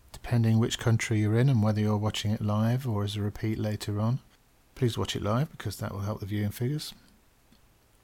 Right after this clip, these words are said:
I think it's clear from the way the writers have been talking about the scripts that they have essentially written two extra episodes for season two. At the time of recording this, I haven't seen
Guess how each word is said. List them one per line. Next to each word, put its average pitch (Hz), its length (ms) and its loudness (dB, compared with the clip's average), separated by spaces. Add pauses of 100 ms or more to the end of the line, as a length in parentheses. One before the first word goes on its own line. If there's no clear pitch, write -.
(140)
I 123 60 -4
think 170 260 4
it's - 120 -4
clear 123 280 6
from 117 200 2
the 117 40 6
way 117 200 4
the 110 120 2
writers 117 440 2
have 113 120 -2
been 110 200 2
talking 123 360 -2
about 110 260 -2
the 107 60 -6
scripts - 760 -4 (100)
that 113 160 -8
they 110 100 -2
have 107 140 -2
essentially 104 480 -2
written 104 260 -2
two 107 240 -2
extra - 340 -6
episodes 98 600 -6
for - 140 -8
season 95 360 -2
two. 98 380 -4 (1300)
At 127 140 -2
the 123 80 -2
time 147 320 6
of 127 140 6
recording 127 480 6
this, 123 200 4
I 120 100 4
haven't 135 280 2
seen 120 340 2